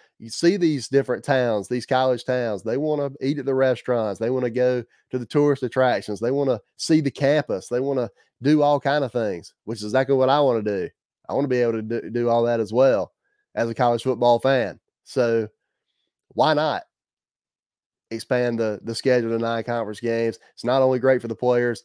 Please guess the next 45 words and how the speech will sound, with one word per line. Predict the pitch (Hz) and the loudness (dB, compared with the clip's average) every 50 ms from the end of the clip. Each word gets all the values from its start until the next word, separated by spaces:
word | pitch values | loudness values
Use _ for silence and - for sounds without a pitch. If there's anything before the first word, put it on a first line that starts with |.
| _ _ _ _ | _ _ _ _
but | - 104 | -8 -8
it's | 104 - | -8 -6
great | - 117 117 117 117 110 - | -4 -2 0 0 0 -2 -4
for | 117 | -8
the | 107 110 | -10 -10
fans | - - 120 117 117 117 113 110 110 104 - - _ _ _ _ | -6 -4 -2 -2 0 -2 -2 -2 -4 -6 -8 -14 _ _ _ _
as | 107 110 107 104 | -4 -4 -4 -2
well, | 110 113 117 117 113 107 | -2 0 0 2 2 0
most | 110 113 113 107 - - | 0 0 -2 -2 -4 -6
importantly. | 104 95 117 117 117 113 107 92 95 95 92 - _ _ _ _ | -6 -2 0 0 2 2 0 -2 -2 -6 -6 -8 _ _ _ _
So | - - 104 | -14 -10 -4
definitely | 113 127 131 - 123 120 120 | -2 -2 0 0 0 0 0
looking | 123 113 123 117 113 | -2 -2 -2 -2 0
out | 120 117 - | 0 -2 -2
for | 113 110 | -2 -2
that | 113 117 117 110 | 0 0 0 0
in | 110 107 | -2 -2
the | 110 | -2
next | 113 113 107 - - | -2 -2 -4 -6 -8
few | - 120 117 | -6 -4 -2
years | 113 110 113 120 117 113 110 110 104 - - - _ _ _ _ _ _ _ _ _ _ _ _ _ _ _ _ _ _ _ _ _ _ | -2 0 0 0 0 0 0 0 -4 -6 -12 -18 _ _ _ _ _ _ _ _ _ _ _ _ _ _ _ _ _ _ _ _ _ _
to | - 127 | -6 -4
see | 113 - - 131 127 123 123 123 113 - _ _ _ _ _ _ | -4 0 2 4 4 6 4 2 0 -4 _ _ _ _ _ _
if | - 113 113 - | -6 -6 -6 -4
these | _ 120 120 113 | _ -4 -4 -4
conference | - - 120 113 113 101 98 - | -2 -2 -2 -2 -2 -4 -6 -10
expansions | 107 - - 120 120 117 120 110 - 107 92 | -10 -6 -2 0 0 0 0 -2 -4 -6 -4
allow | 107 104 107 110 117 113 113 110 107 104 - _ _ _ _ _ _ _ _ | 0 0 2 2 2 2 2 2 0 0 -2 _ _ _ _ _ _ _ _
for | 123 117 | -2 0
this | 110 113 117 113 113 - - - - _ _ _ _ _ _ _ - | 2 2 2 0 0 -2 -10 -16 -18 _ _ _ _ _ _ _ -12
nine-game, | - 110 113 113 117 117 117 113 107 117 113 113 113 113 110 110 110 - 64 | -6 -4 -2 -2 -2 -2 -2 -2 -2 -2 -2 -2 -2 -2 -2 -4 -6 -8 -10
uh, | 76 76 101 104 101 | -8 -6 -6 -6 -8
scheduling | - - - 127 120 117 110 113 113 107 - | -10 -4 -2 0 0 2 2 0 -2 -2 -2
format | - 113 113 110 110 110 104 98 | 0 0 0 0 0 -2 -2 -2
to | 113 | -2
go | 104 110 110 110 | -2 -2 0 0
into | 107 107 | -2 -2
the | 101 104 98 | -2 -4 -6
place, | - - 113 110 110 110 107 101 | -2 0 0 2 2 2 0 -2
because | - - 95 - 104 98 95 - - - _ | -6 -12 -8 -6 -6 -6 -6 -10 -14 -10 _
that's | 98 110 110 - | -6 -6 -4 -2
really | 123 120 117 110 | -2 0 0 0
gonna | 101 107 107 107 | -2 -2 -2 -2
wanna | 104 107 107 107 101 | 0 0 0 0 0
make | 104 107 104 107 104 - | -2 -2 -2 -2 -4 -6